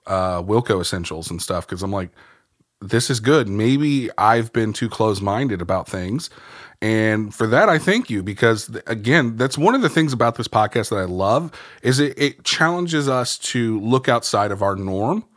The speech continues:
And I had it in my head that Wilco past Summer Teeth, not good. And I have to change my opinion on that. Wilco past Summer Teeth is actually pretty good. Certain elements are really awesome. Certain elements, not so much.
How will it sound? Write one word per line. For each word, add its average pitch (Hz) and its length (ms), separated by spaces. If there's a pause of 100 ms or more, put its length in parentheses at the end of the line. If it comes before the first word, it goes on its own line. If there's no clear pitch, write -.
(400)
And 107 280
I 110 180
had 143 200
it 156 140
in 160 80
my 147 160
head 139 300
that 107 240 (120)
Wilco 147 680 (380)
past 131 360
Summer 123 240
Teeth, 123 300 (100)
not 113 280
good. 110 280 (640)
And 110 260
I 101 100
have 110 220
to 120 80
change 101 300
my 113 120
opinion 165 380
on 80 120
that. 69 180 (400)
Wilco 101 420
past 120 240
Summer 127 240
Teeth 143 240
is 98 140
actually 113 340
pretty 131 260
good. 127 420 (520)
Certain 127 380
elements 131 380
are 107 80
really 117 260
awesome. 117 460
Certain 254 200
elements, 226 380
not 143 160
so 233 100
much. 131 400